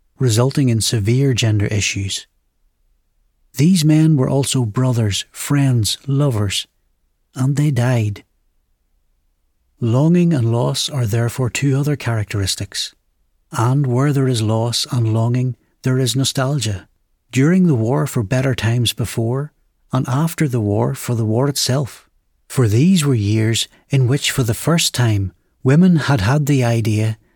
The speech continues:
they had really made a difference. However, without the violence that defines war, there would have been no nursing,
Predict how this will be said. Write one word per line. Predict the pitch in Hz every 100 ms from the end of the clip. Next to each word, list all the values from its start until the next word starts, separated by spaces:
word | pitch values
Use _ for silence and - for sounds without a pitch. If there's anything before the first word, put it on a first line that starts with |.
| _
they | 131
had | 110 117 110
really | 117 139 135
made | 110 104
a | 110
difference. | 127 131 135 92 - - _ _ _ _ _ _ _ _ _ _
However, | - 117 120 127 107 95 _ _ _ _
without | 131 113 139 170
the | 180
violence | 135 147 160 170 151
that | - 135
defines | 107 - 117 120 101
war, | 104 110 104 92 _ _ _ _ -
there | 117
would | 104 123
have | 123 -
been | 127 131
no | 117
nursing, | 127 113 127 - 104 101